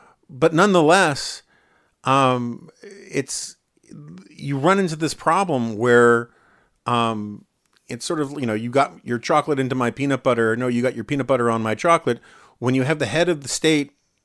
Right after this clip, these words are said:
when you have the head of state and the head of government in the same person,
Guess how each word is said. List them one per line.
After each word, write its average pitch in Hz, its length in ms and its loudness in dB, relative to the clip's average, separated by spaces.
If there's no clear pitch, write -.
when 120 160 -4
you 123 80 -2
have 127 100 -4
the 127 60 -2
head 156 140 -6
of 143 100 -10
state 131 360 -2
and 107 220 -6
the 101 120 -4
head 143 180 -6
of 113 160 -6
government 110 680 -2
in 123 160 -2
the 107 100 -2
same 135 460 -2
person, 95 880 -6